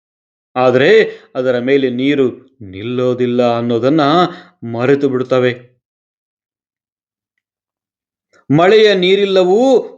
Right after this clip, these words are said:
ಖಾಲಿಯಾದ ತಗ್ಗಿದ ಸರೋವರಗಳಿಗೆ, ನದಿಗಳಿಗೆ ಹೋಗಿ ಸೇರ್ತವೆ. ಅವೆಲ್ಲವೂ ಬಗ್ಗಿವೆ,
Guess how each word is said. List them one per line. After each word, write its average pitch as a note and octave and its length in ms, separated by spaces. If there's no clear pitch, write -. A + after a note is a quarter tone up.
ಖಾಲಿಯಾದ D#3 760
ತಗ್ಗಿದ D3 920
ಸರೋವರಗಳಿಗೆ, C#3 1400
ನದಿಗಳಿಗೆ B2+ 720
ಹೋಗಿ B2 320
ಸೇರ್ತವೆ. B2 680
ಅವೆಲ್ಲವೂ F3 880
ಬಗ್ಗಿವೆ, D3 580